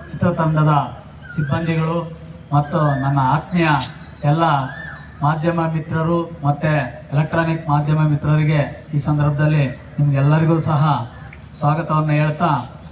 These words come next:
ಈ ಚಿತ್ರತಂಡ, ಈ ಕನ್ನಡ, ಈ ಕರ್ನಾಟಕದಲ್ಲಿ ಈ ಚಲನಚಿತ್ರಗಳು ಈ ರೀತಿಯಲ್ಲಿ ನಮ್ಮ ಒಂದು ಗ್ರಾಮೀಣ ಪ್ರದೇಶದಲ್ಲಿ ನಾನೊಬ್ಬ ರೈತನಾಗಿ, ರೈತನ ಮಗನಾಗಿ ಹುಟ್ಟಿರ್ತಕ್ಕಂಥ ವ್ಯಕ್ತಿನ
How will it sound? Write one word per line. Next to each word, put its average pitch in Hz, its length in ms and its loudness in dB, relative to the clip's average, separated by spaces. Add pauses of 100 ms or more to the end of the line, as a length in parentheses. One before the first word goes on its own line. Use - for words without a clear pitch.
(160)
ಈ 175 120 6
ಚಿತ್ರತಂಡ, 180 600 2 (680)
ಈ 170 140 4
ಕನ್ನಡ, 170 360 2 (800)
ಈ 151 60 4
ಕರ್ನಾಟಕದಲ್ಲಿ 175 840 2
ಈ 147 400 -4
ಚಲನಚಿತ್ರಗಳು 170 1120 0 (320)
ಈ 160 100 4
ರೀತಿಯಲ್ಲಿ 180 500 2
ನಮ್ಮ 160 520 0 (420)
ಒಂದು 151 280 4
ಗ್ರಾಮೀಣ 185 480 2
ಪ್ರದೇಶದಲ್ಲಿ 185 880 2 (260)
ನಾನೊಬ್ಬ 156 520 0
ರೈತನಾಗಿ, 175 680 0
ರೈತನ 165 320 -4
ಮಗನಾಗಿ 165 480 -2
ಹುಟ್ಟಿರ್ತಕ್ಕಂಥ 156 720 -6 (520)
ವ್ಯಕ್ತಿನ 175 400 2